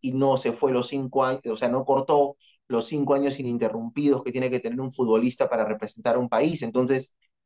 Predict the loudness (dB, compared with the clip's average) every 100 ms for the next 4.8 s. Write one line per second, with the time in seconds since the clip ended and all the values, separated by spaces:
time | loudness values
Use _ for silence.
0 | _ 0 2 2 2 2 2 2 2 4
1 | 4 2 -2 0 -2 -2 -4 -6 -4 -4
2 | -2 -2 0 0 0 0 2 4 4 2
3 | 0 -2 2 2 2 -2 -16 _ _ _
4 | -12 -6 -2 -2 0 -2 -2